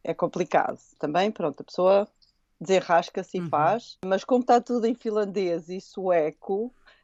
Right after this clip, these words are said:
Speaker 1: e eu não sabia a língua, isso dificultava. Agora já começa a haver, eh, cada vez mais vejo coisas também em inglês, ah, mas a,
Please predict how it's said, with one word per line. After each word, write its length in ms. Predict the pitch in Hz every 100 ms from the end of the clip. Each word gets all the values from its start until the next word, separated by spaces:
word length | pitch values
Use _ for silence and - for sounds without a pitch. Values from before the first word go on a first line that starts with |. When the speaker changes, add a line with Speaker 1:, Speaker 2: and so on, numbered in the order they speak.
| _
Speaker 1:
e 100 | 170
eu 120 | 180
não 100 | 190
sabia 400 | 208 196 185 180
a 40 | 160
língua, 340 | 160 175 185
isso 300 | 190 - - -
dificultava. 960 | 165 190 214 - 208 180 139 139 139 143
Agora 260 | 175 185 220
já 140 | 233
começa 340 | 226 220 208 202
a 20 |
haver, 320 | 185 202 185
eh, 220 | 185 175 - -
cada 200 | 190 180
vez 180 | 180
mais 260 | 175 170 165
vejo 260 | 170 165 -
coisas 320 | 160 160 165
também 260 | 165 160 147
em 60 |
inglês, 520 | 147 147 156 202 - - _ - - _ - _ _ -
ah, 340 | 165 160 160
mas 260 | 160 165
a, 80 | 156